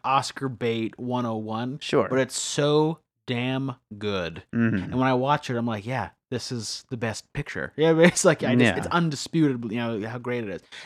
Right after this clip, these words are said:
Speaker 1: And Annette is not like that. I mean, I
Speaker 2: Yeah.
Speaker 1: could se-, definitely see someone go, "No, it wasn't for me." But I, there's, like, a weird little masterpiece in there. I really think that. So give it another try. Or if this is gonna be your first time going and expect that it's weird and get over it,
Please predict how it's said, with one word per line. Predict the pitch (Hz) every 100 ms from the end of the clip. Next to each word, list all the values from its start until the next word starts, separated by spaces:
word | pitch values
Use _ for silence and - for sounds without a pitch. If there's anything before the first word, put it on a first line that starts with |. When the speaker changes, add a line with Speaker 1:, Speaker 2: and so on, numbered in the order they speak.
| -
Speaker 1:
And | 151 160 156
Annette | 165 180
is | 147
not | 160
like | 151 190
that. | 95 82 - -
I | 117
mean, | 113
I |
Speaker 2:
Yeah. | -
Speaker 1:
could | 131
se-, | - 160 -
definitely | 156 170 160 143
see | 143
someone | 143 143
go, | 220
"No, | 277 277
it | 233
wasn't | 220 196
for | -
me." | 160 107 - _ _ _ _ _ _ _
But | 156 -
I, | 156 147 -
there's, | 214 185
like, | 190
a |
weird | 156 190 214
little | 196 190
masterpiece | 160 160 - 127 120 110
in | 107
there. | 104 90 80 _
I | 127
really | 139 175 165
think | 170 156
that. | 110 87 - -
So | 165 151 147 - _ _ _ _
give | 165 185
it |
another | 226 220 220
try. | 214 - 175 165 165 170 _ _ _ _ -
Or | 151
if | 147
this | 143 151 -
is | 147
gonna | 160 175
be | 180
your | 151
first | - 175 180 -
time | 170 170 156
going | 156 151 156
and | 139 127
expect | - - - 151 -
that | 165
it's | -
weird | 151 156 165 165 175 -
and | 127 127
get | 123
over | 123 143 190
it, | 226 -